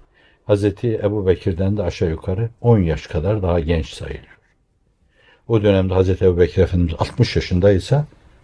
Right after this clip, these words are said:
o da elli yaşında. Yani yine yaşı başı yerinde, tam kıvamında bir insan. "Ben hiç sen geriye dur." dedi, itti arkaya. Sonra bir hutbe irad etti.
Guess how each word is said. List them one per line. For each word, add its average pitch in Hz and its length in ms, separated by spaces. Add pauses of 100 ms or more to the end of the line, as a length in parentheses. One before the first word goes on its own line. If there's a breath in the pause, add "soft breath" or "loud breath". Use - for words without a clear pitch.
o 95 120
da 92 60
elli 90 260
yaşında. 76 420 (1300)
Yani 85 240
yine 85 280 (120)
yaşı 87 300
başı 80 260
yerinde, 76 500 (180)
tam 85 180
kıvamında 76 680
bir 76 80
insan. - 240 (1300)
"Ben 120 160
hiç 139 100
sen 117 180
geriye 98 440
dur." 78 200
dedi, 69 240
itti - 280
arkaya. - 400 (1300)
Sonra 113 360
bir 147 40
hutbe 131 380
irad 107 280
etti. 165 380